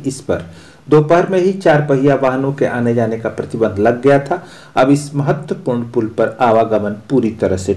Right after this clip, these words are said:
ठप हो गया है। यह पुल यूपी और बिहार को जोड़ता है। बताया जा रहा है कि बिहार के अमरपुर केवटलिया से दो पीपे मंगाए गए हैं, उसके आते ही आवागमन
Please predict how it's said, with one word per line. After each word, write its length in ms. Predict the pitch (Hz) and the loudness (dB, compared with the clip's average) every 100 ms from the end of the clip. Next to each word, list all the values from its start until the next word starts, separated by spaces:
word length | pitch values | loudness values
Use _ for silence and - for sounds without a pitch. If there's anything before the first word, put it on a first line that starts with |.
| 95 | -2
ठप 200 | - - - | -4 -4 -6
हो 80 | 78 | -8
गया 200 | 87 90 | -6 -8
है। 180 | 76 - | -8 0
यह 220 | 135 143 - | 2 2 4
पुल 260 | 165 170 160 | 2 2 2
यूपी 320 | 165 165 185 | 2 2 4
और 140 | 147 117 | 4 4
बिहार 420 | 120 120 135 143 | 0 2 2 0
को 80 | 107 | -2
जोड़ता 420 | 98 104 - 143 | 2 0 2 2
है। 300 | 143 180 - - - - _ | 4 2 0 -12 -20 -20 _
बताया 320 | 139 143 180 190 | 0 4 4 4
जा 140 | 190 | 4
रहा 120 | 196 | 4
है 100 | 208 | 2
कि 140 | 208 170 | 0 -2
बिहार 420 | 151 151 165 - | 2 4 2 0
के 140 | 120 - 147 | -2 0 2
अमरपुर 540 | 160 175 170 185 - | 2 2 2 0 2
केवटलिया 640 | 147 135 139 143 143 104 82 - - - _ - | 2 2 4 2 4 2 -2 -10 -20 -20 _ -8
से 220 | - 156 | 2 4
दो 180 | 147 131 | 6 2
पीपे 340 | 131 120 120 113 | 2 -2 0 0
मंगाए 400 | 110 123 147 156 | 0 2 2 2
गए 140 | 160 | 2
हैं, 180 | 175 160 | 0 -2
उसके 280 | - - 131 | -6 -2 0
आते 280 | 123 165 | 0 0
ही 260 | 156 104 98 - - | 0 0 -6 -10 0
आवागमन 680 | 131 135 135 113 104 104 | 4 6 4 0 -4 -6